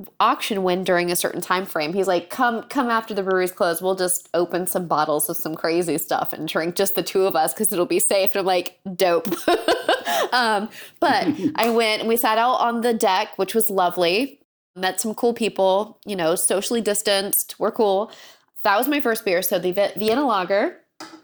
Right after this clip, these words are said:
Speaker 1: which I actually ended up pouring in my Rocket Frog beautiful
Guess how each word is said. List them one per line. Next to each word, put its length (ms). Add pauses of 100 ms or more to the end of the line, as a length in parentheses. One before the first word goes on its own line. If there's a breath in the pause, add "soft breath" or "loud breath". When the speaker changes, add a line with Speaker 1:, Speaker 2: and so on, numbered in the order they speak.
(400)
Speaker 1:
which 220
I 100
actually 340
ended 140
up 120
pouring 360
in 140
my 360
Rocket 460
Frog 480
beautiful 960